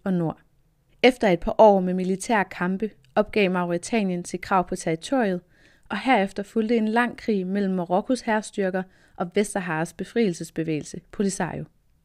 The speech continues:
I nitten enoghalvfems forhandlede F N en våbenhvile på plads mellem Marokko og Polisario, hvor saharawierne blev lovet en folkeafstemning –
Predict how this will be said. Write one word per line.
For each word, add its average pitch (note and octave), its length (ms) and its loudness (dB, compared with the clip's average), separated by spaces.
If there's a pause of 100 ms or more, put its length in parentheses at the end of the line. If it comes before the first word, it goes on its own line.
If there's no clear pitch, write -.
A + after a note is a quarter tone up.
(400)
I A#3+ 80 6
nitten A#3 320 8
enoghalvfems F3+ 760 2
forhandlede G3+ 600 2
F - 100 -14
N G3+ 180 -2
en G3 180 0
våbenhvile F3+ 500 0
på - 140 -18
plads - 420 -2
mellem G3+ 220 0
Marokko F3 380 0
og - 120 -4
Polisario, E3+ 600 -2 (360)
hvor G#3+ 120 -2
saharawierne F#3+ 760 0
blev G3 160 -2
lovet F3+ 280 0
en F#3 80 -2
folkeafstemning – E3 920 -4